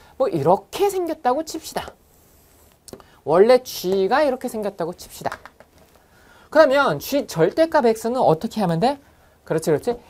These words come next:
일단 X가 영보다 큰 부분은 절대값이 있든 없든 상관없잖아.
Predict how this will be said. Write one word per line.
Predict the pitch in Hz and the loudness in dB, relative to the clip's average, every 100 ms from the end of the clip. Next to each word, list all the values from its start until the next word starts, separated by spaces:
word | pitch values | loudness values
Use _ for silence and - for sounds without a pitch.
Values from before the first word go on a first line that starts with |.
| - | -4
일단 | 294 349 - | 2 2 2
X가 | 170 214 - - 339 330 | 2 2 2 -4 2 4
영보다 | 226 247 269 277 | 4 2 0 -2
큰 | - 440 | 0 4
부분은 | 415 190 185 190 - | 4 2 -2 -2 -6
절대값이 | - 208 381 370 381 - 262 | -2 0 0 -2 -4 -6 -2
있든 | 392 339 | 0 0
없든 | 285 254 | 0 -2
상관없잖아. | 233 220 175 226 285 | -4 -6 -2 -2 -2